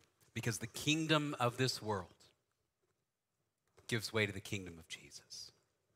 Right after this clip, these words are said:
The old is torn down. The religious lies, the materialistic lies, the political violence,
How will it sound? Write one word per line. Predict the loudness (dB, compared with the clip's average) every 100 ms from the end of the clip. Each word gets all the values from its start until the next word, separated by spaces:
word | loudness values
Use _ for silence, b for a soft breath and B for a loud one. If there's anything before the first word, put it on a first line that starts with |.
| _ _ _ _ -6
The | 0
old | 0 2
is | 0 -2
torn | 0 0
down. | 2 0 -2 -12 _ _ _ _ _ -8
The | -4
religious | -2 2 2 2 0
lies, | 6 6 6 4 -4 -10 -12 _ _ _ _ _ _ _ _ _ _ _ -12
the |
materialistic | -8 -6 2 6 6 6 4 2 -4 0
lies, | 2 2 0 -6 -10 -10 -12 -18 _ _ _ _ _ -10
the | -6
political | -2 2 4 4 4 2
violence, | 6 6 8 6 2 -4 -10 -12 -12 -14